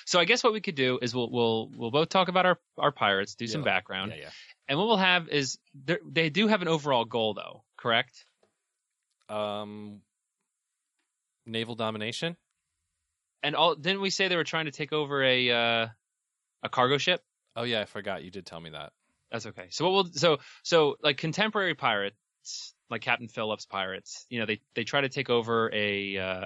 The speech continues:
Speaker 1: a cargo ship, which is full of supplies, where they're able to steal the supplies in order, order to make money.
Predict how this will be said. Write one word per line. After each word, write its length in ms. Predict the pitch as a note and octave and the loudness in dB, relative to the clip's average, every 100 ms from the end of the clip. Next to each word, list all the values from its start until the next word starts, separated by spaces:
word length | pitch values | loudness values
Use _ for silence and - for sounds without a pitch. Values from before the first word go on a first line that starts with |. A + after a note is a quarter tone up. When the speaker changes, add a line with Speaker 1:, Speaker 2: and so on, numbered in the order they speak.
| - | -8
Speaker 1:
a 160 | F#2 | -8
cargo 320 | F#2 B2 G#2 F#2+ | -2 0 0 -2
ship, 180 | - - _ | -8 -12 _
which 160 | A2 G#2+ | -10 -8
is 60 | |
full 140 | - G#2+ | -4 -6
of 40 | |
supplies, 540 | G2 D#3+ D#3+ D3+ C#3 _ - - - _ | 0 2 4 4 0 _ -20 -20 -20 _
where 160 | A2+ | -2
they're 180 | G#2+ G#2+ | 2 4
able 300 | G#2+ G#2+ G#2+ | 2 2 -2
to 520 | - - G#2 G2 F#2+ | -2 -6 -4 -4 -8
steal 480 | F2+ - B2 A#2+ A2+ | -8 -2 4 4 4
the 80 | G#2+ | 0
supplies 420 | - - G2+ F#2+ | -6 0 0 0
in 60 | G2+ | -2
order, 200 | G2 A2+ | -4 -4
order 160 | F#2+ - | -10 -10
to 100 | - | -4
make 180 | G2+ F#2 | -4 0
money. 280 | G#2 - | -2 -2